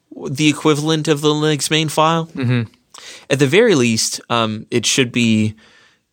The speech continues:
Speaker 1: pretty easy to, rather than generate it in, uh, the main directory where people explicitly write it out today,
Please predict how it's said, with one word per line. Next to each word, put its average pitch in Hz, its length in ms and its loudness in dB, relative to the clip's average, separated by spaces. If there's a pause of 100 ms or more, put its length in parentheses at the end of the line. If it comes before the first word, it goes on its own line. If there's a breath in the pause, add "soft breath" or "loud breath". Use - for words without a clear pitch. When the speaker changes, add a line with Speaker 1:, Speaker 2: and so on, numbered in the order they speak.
(220)
Speaker 1:
pretty 160 640 2 (100)
easy 123 580 0
to, 107 540 -6
rather 127 260 -2
than 117 160 -6
generate 113 500 -4
it 107 280 -2
in, 107 460 0 (440 soft breath)
uh, 101 420 0
the 107 720 2
main 123 300 0
directory 110 640 -4
where 104 160 -4
people 107 340 -2
explicitly 113 680 -2
write 104 240 2
it 104 80 2
out - 160 -2
today, 147 460 -2